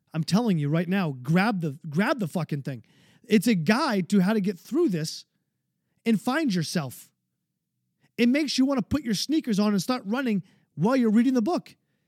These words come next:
It's called One Life, One Legacy. You can get it at chaos and kindness dot com. Go to chaos and kindness dot com. Click on the store. Get the book.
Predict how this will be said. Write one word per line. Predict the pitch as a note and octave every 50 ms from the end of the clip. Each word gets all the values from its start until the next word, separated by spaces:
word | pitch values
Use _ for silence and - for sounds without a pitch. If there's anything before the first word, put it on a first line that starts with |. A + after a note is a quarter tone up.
| _ _ _ _ _ _ _ _ _
It's | G3+ -
called | - A#3 A3+ G3 E3+ E3
One | A3+ C#4 D4+ C#4
Life, | B3 A#3 A#3 A#3 G3 - -
One | C#3 C3+ D3 F#3+ A#3 B3+ B3
Legacy. | A3 G3 F3+ F#3+ D#3+ - G3+ G3
You | F3+ F3
can | D#3+ D#3+
get | D#3+ F#3 F3+
it | F3+ E3 D#3+
at | E3 D#3 C#3+ -
chaos | - A3 C4 C4+ B3+ -
and | B3+ G3
kindness | - G#3 G3+ G#3 G3+ G3+ F3+ -
dot | - D3+ C#3+ C3+ E3 F3+ G#3+ - -
com. | G3 F#3+ F3+ E3+ F3 F3+ - _ _ _ _ _ _ _ _ _
Go | - E3
to | D#3+
chaos | - - - G3 G#3+ A3 A3+ A3 -
and | C4+ A3+
kindness | - G3+ G#3 G3+ G3 G3+ F#3 - - - D3 C3+
dot | C3 D#3+ F3 A3 -
com. | - F#3+ F#3 E3+ E3+ E3+ E3+ - _ _ _ _ _ _ _ _ _ _ _ _ _
Click | - G3+ F#3+
on | A#3 A#3+
the | A#3+ G3+
store. | - - G#3 G3 G3 G3+ F#3+ - _ _ _ _ - D3 D3
Get | - A3+ -
the | - G#3
book. | E3 E3 F3+ C#3+ - -